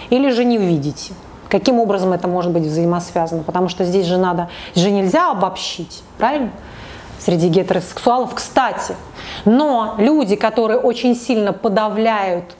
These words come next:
свою гомосексуальность, то есть он хочет гомосексуального сношения,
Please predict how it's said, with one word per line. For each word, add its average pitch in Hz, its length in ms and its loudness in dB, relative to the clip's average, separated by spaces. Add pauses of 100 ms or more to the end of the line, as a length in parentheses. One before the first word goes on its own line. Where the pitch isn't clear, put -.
свою 196 400 2
гомосексуальность, 196 1000 -2
то 233 80 2
есть 214 160 -2
он 240 140 2
хочет 240 580 0
гомосексуального 185 840 0
сношения, 190 840 -2